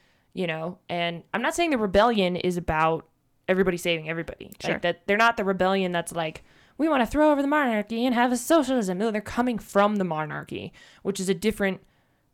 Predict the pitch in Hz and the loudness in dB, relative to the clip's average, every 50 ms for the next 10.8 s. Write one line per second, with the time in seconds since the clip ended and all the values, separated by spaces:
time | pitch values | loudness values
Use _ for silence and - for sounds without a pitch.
0 | _ _ _ _ _ _ _ _ _ - - 190 196 190 180 175 175 202 247 - | _ _ _ _ _ _ _ _ _ -10 -4 0 2 2 2 2 2 2 0 0
1 | 190 180 - 151 156 165 - 170 175 170 175 170 - - 185 190 196 190 - - | -2 -6 -6 -6 -6 -4 -2 -2 -2 0 -2 -4 -4 -4 -4 -4 -4 -6 -8 -12
2 | _ - 196 190 190 180 - - - 190 190 180 170 165 165 - 175 170 - 202 | _ -6 -6 -4 -6 -8 -8 -6 -4 -2 0 0 0 -2 -2 -6 -8 -8 -8 -8
3 | - - 165 156 - 101 104 101 107 151 - 165 175 175 165 170 175 170 - 190 | -8 -8 -10 -10 -10 -10 -10 -8 -8 -8 -8 -8 -6 -4 -2 -2 -2 -2 -2 -4
4 | 185 180 185 185 170 170 170 170 175 165 160 - - 160 160 180 190 202 175 165 | -2 0 -2 -2 -2 -2 -2 -2 -2 -4 -6 -8 -8 -10 -8 -6 -8 -6 -6 -8
5 | 143 143 131 127 - - - _ _ _ _ _ _ _ _ - 175 175 170 170 | -10 -10 -10 -10 -10 -10 -10 _ _ _ _ _ _ _ _ -10 -8 -4 -4 -2
6 | 165 170 165 170 175 - _ _ _ _ _ _ _ _ _ _ _ _ _ _ | -2 -2 -4 -6 -10 -14 _ _ _ _ _ _ _ _ _ _ _ _ _ _
7 | _ _ _ _ _ _ _ _ - - - 196 202 196 - - - 180 185 196 | _ _ _ _ _ _ _ _ -20 -10 -4 -2 -2 -2 -2 -6 -8 -4 -2 0
8 | 180 185 185 - _ _ - 190 185 175 175 175 - - - 185 170 160 165 165 | 0 0 -2 -2 _ _ -4 -4 -4 -2 -4 -6 -10 -10 -8 -6 -6 -6 -6 -8
9 | 151 - - _ - 185 175 - 180 170 165 160 160 160 160 165 170 165 160 160 | -10 -12 -12 _ -12 -12 -10 -10 -10 -10 -8 -10 -10 -12 -10 -10 -8 -8 -8 -6
10 | 160 160 156 151 160 165 160 143 143 147 156 165 - - - | -6 -6 -6 -6 -8 -8 -8 -8 -10 -10 -10 -12 -14 -16 -16